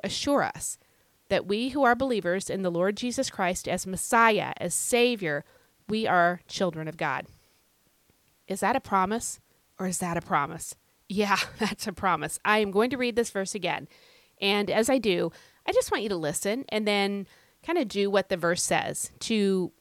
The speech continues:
be in agreement with the Holy Spirit that you are a child of God. Now, this is conditional. You've got to know Jesus personally, right? I mean, it only applies to those who are in Christ, who are saved, who believe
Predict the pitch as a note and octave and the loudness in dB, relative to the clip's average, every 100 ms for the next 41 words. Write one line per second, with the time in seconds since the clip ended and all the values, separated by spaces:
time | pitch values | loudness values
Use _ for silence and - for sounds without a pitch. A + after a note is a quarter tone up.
0 | - F3+ B3+ D4 - B3 A3+ F#3+ F3+ G3 | -14 -4 0 0 2 2 0 -2 -2 0
1 | G3 D3+ - - _ _ - G3+ A3 - | 0 -6 -10 -18 _ _ -2 0 0 -4
2 | - G#3+ G#3 F#3 F#3+ - F3 D#3+ D3+ - | -4 -2 0 -2 -2 -6 -4 -4 -4 -2
3 | F3+ C3+ G3 A3 - G3+ G3+ G#3 G#3+ G#3 | -2 -2 -2 -2 2 2 2 0 -2 -2
4 | G#3 F#3+ F#3+ F3 E3+ C#3 E3 F3+ - - | 0 2 0 0 0 0 0 -2 -2 -16
5 | - - C#4+ - F4+ F4+ - E4+ F#4 - | -10 -2 0 2 0 0 0 0 0 -2
6 | G3 D3+ - _ _ - A3+ B3 C#4+ D#4 | -4 -6 -12 _ _ -6 -4 0 2 4
7 | A#3 B3+ B3+ A#3+ A#3+ A#3 - A#3+ A#3 F#3 | 6 6 6 -2 -2 -4 -2 -2 -2 -4
8 | C#3 B2 - _ _ _ _ - F#3 G#3+ | -6 -10 -12 _ _ _ _ -4 0 0
9 | C#4+ G3+ G3 F#3+ G#3+ - B3 B3+ C#4 - | 0 -4 -2 0 0 4 4 2 0 -2
10 | - A#3+ G#3+ E3 D3+ - - F#3+ F3+ F3+ | 0 4 4 4 -2 -6 -4 2 2 2
11 | - F#3 - A3 A3+ - D3 - - A3 | 0 -2 0 -2 -2 0 0 0 -4 -4
12 | G#3+ - B3 A3+ F#3 - - G#3+ F#3+ G3 | -2 0 2 2 0 -4 -8 -4 -2 -2
13 | A3 A#3+ | 0 -2